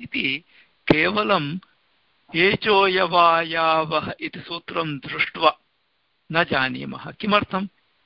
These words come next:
एचः अयवायावः,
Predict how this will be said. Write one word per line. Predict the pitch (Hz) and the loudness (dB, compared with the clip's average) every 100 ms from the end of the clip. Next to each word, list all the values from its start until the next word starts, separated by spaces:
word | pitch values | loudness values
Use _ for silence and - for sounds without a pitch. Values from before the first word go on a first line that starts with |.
| 147 | -2
एचः | 151 151 143 - 123 117 359 - _ _ _ _ _ _ _ _ _ _ _ _ _ _ _ _ _ _ _ _ _ _ _ _ - _ _ _ _ _ _ _ | 0 0 -2 -4 -6 -4 -6 -8 _ _ _ _ _ _ _ _ _ _ _ _ _ _ _ _ _ _ _ _ _ _ _ _ -20 _ _ _ _ _ _ _
अयवायावः, | 156 160 180 170 160 156 147 147 143 135 - - - - | 0 4 2 4 4 4 0 -4 -4 -6 -6 -10 -4 -4